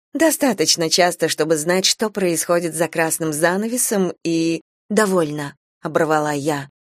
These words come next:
"Теперь мне нужно выцарапать себе и мозги. Больше не хочу ничего слышать". Она негромко рассмеялась. "У тебя такой вид, словно ты нуждаешься в убежище. И да, в "Красной жемчужине" такой вид легко распознать".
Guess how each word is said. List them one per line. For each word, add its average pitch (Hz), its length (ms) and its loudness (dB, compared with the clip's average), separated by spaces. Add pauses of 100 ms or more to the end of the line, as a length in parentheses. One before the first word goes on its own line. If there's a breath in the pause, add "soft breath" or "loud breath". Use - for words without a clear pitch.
(260)
"Теперь 220 320 2
мне 202 140 0
нужно 196 320 0
выцарапать 185 500 -2
себе 180 360 2
и 180 40 0
мозги. 175 540 -2 (500)
Больше 202 500 2
не 190 120 4
хочу 190 300 -2
ничего 180 380 0
слышать". - 600 -2 (440)
Она 180 180 0
негромко 180 460 -2
рассмеялась. 165 800 -2 (480)
"У 294 100 6
тебя 202 380 4
такой 180 440 2
вид, 190 180 2
словно 175 380 0
ты 165 120 -4
нуждаешься 165 720 0
в 156 80 -4
убежище. 143 720 -2 (440)
И 277 140 2
да, 294 280 2
в - 60 -14
"Красной 247 380 0
жемчужине" 247 720 0
такой 190 340 2
вид 190 240 -2
легко 233 360 0
распознать". - 760 -8